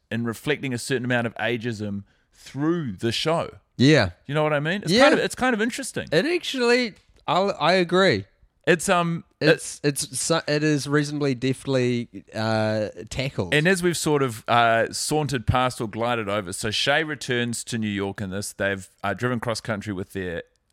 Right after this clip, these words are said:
Speaker 1: still,
Speaker 2: Lyle.
Speaker 1: still husband, Lyle. Yeah. And,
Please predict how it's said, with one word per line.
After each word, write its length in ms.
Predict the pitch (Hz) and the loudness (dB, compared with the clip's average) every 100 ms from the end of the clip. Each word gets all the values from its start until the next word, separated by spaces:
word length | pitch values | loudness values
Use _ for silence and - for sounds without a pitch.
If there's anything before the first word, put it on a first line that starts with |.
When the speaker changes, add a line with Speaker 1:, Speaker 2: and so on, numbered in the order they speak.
| _ _ _ _ | _ _ _ _
Speaker 1:
still, 140 | 113 110 | 4 6
Speaker 2:
Lyle. 280 | 113 92 85 | 8 6 0
Speaker 1:
still 340 | 87 175 151 | -2 0 2
husband, 400 | 139 147 185 143 | 2 0 -2 0
Lyle. 480 | 117 117 139 175 - - | 4 6 4 2 -6 -8
Yeah. 380 | 107 104 87 - - | -2 -2 -2 -6 -4
And, 440 | 117 113 117 113 | 0 2 0 -2